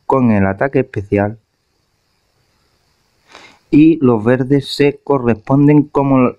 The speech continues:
con la velocidad. ¿Dónde se obtienen los puntos y los tipos de puntos que queremos? Pues si le damos a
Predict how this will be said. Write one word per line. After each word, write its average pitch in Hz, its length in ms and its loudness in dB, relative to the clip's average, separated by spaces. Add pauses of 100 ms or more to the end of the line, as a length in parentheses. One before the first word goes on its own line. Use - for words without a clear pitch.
(240)
con 139 240 0
la 135 120 0
velocidad. 107 600 -4 (800)
¿Dónde 156 440 0
se 151 160 0
obtienen 147 560 2
los 139 160 0
puntos 135 560 2
y 131 260 4
los 127 220 2
tipos 127 300 0
de 120 80 0
puntos 123 360 0
que 120 160 -8
queremos? 120 440 0 (960)
Pues 98 260 0
si 98 140 -6
le 92 120 0
damos 117 340 0
a 131 300 0